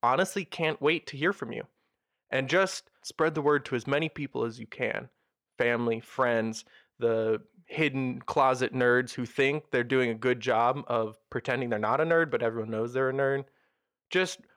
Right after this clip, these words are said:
reach out a nerdy hand of friendship to them and say, "Here's a podcast that you really might like." All right. Thank you so much again.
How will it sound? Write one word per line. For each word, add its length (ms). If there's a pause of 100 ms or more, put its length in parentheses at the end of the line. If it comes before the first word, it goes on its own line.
(100)
reach 380
out 320
a 60
nerdy 420
hand 280
of 100
friendship 520
to 140
them 320 (120)
and 140
say, 340 (460)
"Here's 200
a 40
podcast 540
that 80
you 100
really 220
might 240
like." 300 (400)
All 120
right. 220 (680)
Thank 180
you 80
so 160
much 200
again. 340